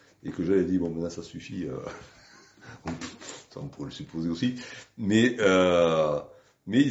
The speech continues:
euh, voilà, il, alors, donne-moi à boire, euh, cache-moi, et puis mets-toi à la porte et dis que je suis pas là. Là, il continue à donner des ordres. Le, le général en déroute, il est complètement, il a tout perdu, mais il a toujours son orgueil de général qui est là,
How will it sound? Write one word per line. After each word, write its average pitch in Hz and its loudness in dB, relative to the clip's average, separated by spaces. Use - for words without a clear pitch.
euh, 98 4
voilà, 120 2
il, 120 -2
alors, 95 0
donne-moi 92 0
à - 2
boire, 127 0
euh, 85 -2
cache-moi, 92 -2
et 98 -4
puis 107 -6
mets-toi 113 2
à 107 6
la 95 4
porte - -4
et 85 2
dis 82 -6
que - 0
je 87 -4
suis 92 -12
pas 78 -4
là. 123 0
Là, 87 0
il 90 0
continue 113 0
à 151 2
donner 131 2
des 110 -2
ordres. 76 -4
Le, 78 -2
le 76 -6
général 90 -2
en 85 0
déroute, 87 -2
il 87 0
est - 0
complètement, 101 0
il 82 -2
a - 0
tout 135 -8
perdu, 117 -2
mais 98 0
il 92 -4
a 82 0
toujours 123 -4
son 98 -2
orgueil 95 2
de 92 4
général 87 0
qui - -6
est 73 -2
là, - -2